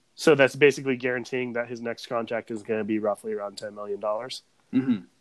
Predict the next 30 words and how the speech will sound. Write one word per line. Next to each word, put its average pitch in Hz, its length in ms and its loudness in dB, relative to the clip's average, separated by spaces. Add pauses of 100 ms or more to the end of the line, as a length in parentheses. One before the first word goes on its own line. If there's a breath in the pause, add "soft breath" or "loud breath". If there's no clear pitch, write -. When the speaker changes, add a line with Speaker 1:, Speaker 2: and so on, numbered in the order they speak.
(140)
Speaker 1:
And 131 360 6 (100)
once 151 320 2
he 180 160 0
did 151 220 2
that, 110 320 2
he 170 140 -4
did 196 160 4
it 170 140 0
first. 123 460 -8 (520)
The 143 200 -2
Sharks 147 260 6
had 135 160 4
no 147 160 6
trouble 147 280 0
signing 143 400 -4
him. 165 260 -4 (680 soft breath)
And 143 140 -4
then 135 100 2
after 143 360 4
that, 117 320 -4 (160)
uh, 131 280 -4
like, 120 280 -4
three 170 200 4
or 170 80 4
four 147 320 0
different 127 380 -8
players 120 480 -4
of 113 80 -10
these, 117 180 -2
like, 107 240 -2